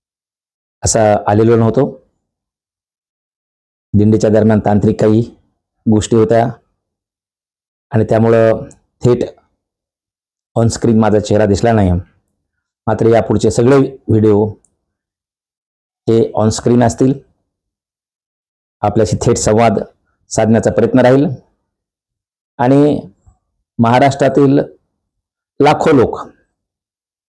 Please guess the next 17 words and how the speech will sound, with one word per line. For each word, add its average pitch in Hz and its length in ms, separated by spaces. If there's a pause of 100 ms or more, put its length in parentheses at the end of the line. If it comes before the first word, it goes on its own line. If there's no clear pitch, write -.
(920)
या 113 60
संविधान 123 380
समता 117 280
दिंडीचं 113 540 (520)
समर्थन 120 500
करणारे 123 320
आहेत. 110 320 (1160)
सोशल 123 340
मीडियाच्या 120 440
माध्यमातून 101 720 (1300)
ज्या 120 140
माझ्या 117 240
मुलाखती 123 760 (160)
वेगवेगळ्या 127 600 (220)
YouTube 117 300
चॅनलवर 123 480
आणि 120 420